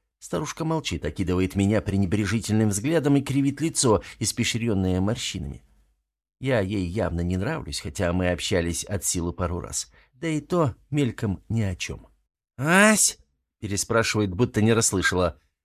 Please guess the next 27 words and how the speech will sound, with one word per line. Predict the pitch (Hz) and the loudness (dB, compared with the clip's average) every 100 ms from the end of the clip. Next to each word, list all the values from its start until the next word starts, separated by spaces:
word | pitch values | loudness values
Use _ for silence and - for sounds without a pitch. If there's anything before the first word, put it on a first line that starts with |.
| _ _ | _ _
«Вы | - 95 160 | -2 2 4
не | 160 | 4
видели | 185 180 190 180 | 2 4 4 4
девчонку, | 160 165 - 165 - 76 | 2 0 2 2 2 -2
которая | 76 78 95 98 | -2 0 2 2
из | 92 | 2
моей | 98 110 107 | 2 2 2
квартиры | - 110 123 135 87 | 2 0 0 -2 -2
вышла?» | 73 - - - _ _ _ _ _ _ | -4 -6 -8 -12 _ _ _ _ _ _
Говорю | 90 95 95 | 0 2 0
всё | 82 101 95 | 0 -2 0
громче, | 117 127 - 90 - - | 2 2 2 0 -2 -4
постепенно | 117 110 120 - 120 107 | -2 0 -2 0 2 2
переходя | 92 113 123 98 98 | 0 -4 -2 0 0
на | 107 | -2
крик. | 95 - - _ _ - | -4 -6 -12 _ _ -12
«В | - 87 | -8 0
джинсах, | 117 156 143 123 104 - | 4 6 6 4 0 4
тунике, | 123 135 135 120 110 80 - _ _ _ _ | 8 10 10 6 2 0 -6 _ _ _ _
длинные | 110 175 220 208 190 143 - | 2 4 6 6 8 8 6
чёрные | 156 175 180 165 120 92 | 8 10 10 8 4 4
волосы», | 101 151 143 131 113 113 95 - _ _ - | 6 8 8 8 6 4 0 -2 _ _ -6
перечисляю | 92 - 101 - 92 85 | -4 -2 -2 0 2 2
приметы, | 92 95 92 90 | 0 0 0 -2
как | 87 - | -6 -6
в | - | -2
полиции. | 92 87 - 90 85 | -2 0 0 0 -2